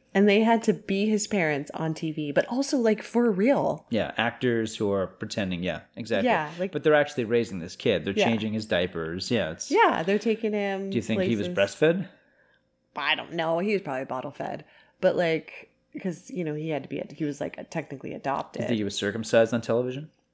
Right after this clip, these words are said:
Speaker 1: Oh my gosh.
Speaker 2: Well, that's, I mean, look, the th-, like, it may sound, <laughs> it may sound like I'm trying to be crude here, but, like,
Speaker 1: Yeah, well, probably.
Speaker 2: but there's
Speaker 1: If, okay.
Speaker 2: stuff that comes up.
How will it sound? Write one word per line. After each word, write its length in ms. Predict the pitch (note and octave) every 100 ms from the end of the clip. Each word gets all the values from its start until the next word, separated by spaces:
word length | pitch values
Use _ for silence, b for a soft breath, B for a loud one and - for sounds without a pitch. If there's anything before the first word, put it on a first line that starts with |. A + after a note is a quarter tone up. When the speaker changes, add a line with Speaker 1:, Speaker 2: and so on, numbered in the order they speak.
| -
Speaker 1:
Oh 160 | D#3 -
my 120 | F3+ - G3 - -
gosh. 320 | C#3 - - -
Speaker 2:
Well, 140 | A2 G2+
that's, 400 | A2 - - - B B
I 40 | D#3
mean, 180 | E3
look, 160 | F3 E3
the 220 | C#3+ D3+
th-, 260 | D3+ F#3+ D#3+
like, 200 | C#3+ C3 -
it 140 | E3 D#3
may 120 | F3+
sound, 540 | G3 - F#3 E3 D#3+ F#3+ -
<laughs> 60 |
it 100 | E3+
may 100 | F3+
sound 220 | F#3 G3+
like 120 | F3 C#3+
I'm 100 | C3+
trying 160 | C#3+ C#3+
to 60 |
be 80 | B2+
crude 280 | B2 D#3 C#3+
here, 140 | B2+
but, 140 | A#2+ A2
like, 300 | A2 G#2 - b b
Speaker 1:
Yeah, 220 | F#3+ D4+ A3+
well, 160 | B3+ D4
probably. 480 | - A3 - D3 A#2+
Speaker 2:
but 160 | -
there's 340 | D#3 E3+ E3 G#3+
Speaker 1:
If, 60 | A3+
okay. 80 | B3+
Speaker 2:
stuff 340 | D#3+ B2 -
that 280 | C3 A#2+ A#2+
comes 300 | D3+ C3 B2+
up. 300 | C3 F#2